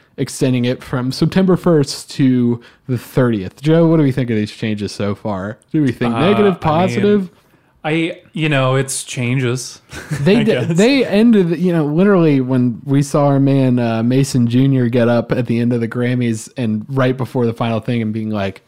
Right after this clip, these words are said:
Speaker 1: "We'll get better." I was like, "All right, bring it on. What are we doing?" And th-, this seems to be what they're doing.
Speaker 2: Yeah. I mean, I think the main, at least for me, uh, I think the eligibility extension is gonna be a huge deal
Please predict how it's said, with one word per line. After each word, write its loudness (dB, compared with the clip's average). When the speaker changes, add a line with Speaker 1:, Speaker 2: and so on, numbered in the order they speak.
Speaker 1:
"We'll 2
get -2
better." -6
I 2
was -2
like, -2
"All 0
right, 0
bring 0
it 2
on. -2
What -2
are 4
we 4
doing?" 0
And -2
th-, -2
this 0
seems 0
to 0
be 4
what 0
they're 2
doing. -2
Speaker 2:
Yeah. -2
I -2
mean, 0
I -2
think -4
the -4
main, -4
at -2
least -2
for -4
me, -2
uh, 0
I -2
think -8
the -6
eligibility -6
extension -6
is -10
gonna -6
be -6
a -8
huge -10
deal -4